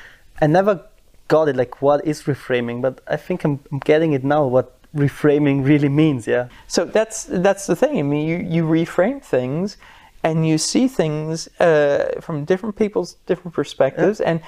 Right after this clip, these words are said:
Speaker 2: and your own. That's the most important thing. And it's not, you know, not how people perceive you, obviously,
Speaker 1: Mm-hmm.
Speaker 2: but how you perceive
Speaker 1: Perceive
Speaker 2: yourself.
Speaker 1: yourself,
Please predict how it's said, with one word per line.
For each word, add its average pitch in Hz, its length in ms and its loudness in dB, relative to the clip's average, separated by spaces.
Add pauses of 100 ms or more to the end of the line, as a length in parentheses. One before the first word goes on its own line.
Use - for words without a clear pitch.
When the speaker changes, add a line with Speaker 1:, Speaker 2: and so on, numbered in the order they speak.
(140)
Speaker 2:
and 185 160 0
your 202 200 2
own. 240 260 -2
That's 151 220 0
the 202 80 -4
most 175 220 -2
important 170 420 -2
thing. 139 120 -4
And 180 120 0
it's 165 100 -8
not, 185 180 -2
you 180 120 -2
know, 165 60 0
not 165 260 -2
how 175 100 -4
people 160 260 -12
perceive - 400 -4
you, 214 200 2
obviously, 123 520 -2
Speaker 1:
Mm-hmm. 185 60 -4
Speaker 2:
but 180 120 -2
how 156 80 -4
you 160 120 -4
perceive - 300 -14
Speaker 1:
Perceive 131 140 -4
Speaker 2:
yourself. - 520 -2
Speaker 1:
yourself, 139 160 -8